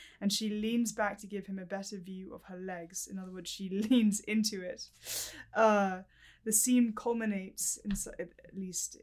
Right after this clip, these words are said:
in, in, in some sense, in Leopold Bloom, for it is he's orgasm, described as a long Roman candle bursting in the sky above. Um,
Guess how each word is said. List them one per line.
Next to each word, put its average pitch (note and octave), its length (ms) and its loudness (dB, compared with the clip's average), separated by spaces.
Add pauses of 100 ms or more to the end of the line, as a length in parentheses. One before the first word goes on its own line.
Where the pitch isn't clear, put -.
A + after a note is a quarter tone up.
(380)
in, F#3 320 -6
in, F3+ 200 -12 (260)
in F3+ 260 -10
some G#3+ 320 2
sense, F#3+ 560 -4
in G3 300 -2 (320)
Leopold A#3 560 6
Bloom, G3 540 -2 (280)
for B3+ 300 10
it A3+ 60 4
is G#3+ 180 0
he's G3 640 -8 (260)
orgasm, G3+ 760 0 (320)
described G3+ 500 2
as G3+ 100 -4
a G3+ 80 -4
long G#3 320 -2
Roman F#3 320 -6
candle F3 560 -12
bursting G#3 580 0
in F#3 140 -12
the F3+ 80 -14
sky F3+ 360 -6
above. F3+ 500 -12 (640)
Um, F#3 680 -2